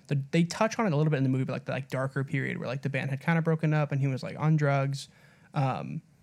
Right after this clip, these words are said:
and they wanted to, like, touch on that a little harder, and the band was like, "No, no, no, no, no,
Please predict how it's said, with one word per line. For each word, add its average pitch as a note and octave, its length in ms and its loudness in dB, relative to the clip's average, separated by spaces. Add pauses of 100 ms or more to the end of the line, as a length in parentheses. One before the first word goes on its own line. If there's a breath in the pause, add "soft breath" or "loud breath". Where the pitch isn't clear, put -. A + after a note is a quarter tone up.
(120)
and D#3 100 6
they D#3+ 60 8
wanted D#3+ 200 6
to, D3+ 60 0
like, C3+ 160 0
touch E3+ 220 2
on D#3 60 6
that C#3 80 2
a - 20 0
little B2+ 160 -2
harder, F#3 340 4
and C3+ 140 4
the C3+ 60 2
band C#3 200 4
was C3+ 100 0
like, B2+ 120 0
"No, C#3+ 180 8
no, E3+ 60 6
no, D#3 80 6
no, D3 80 4
no, C#3 380 4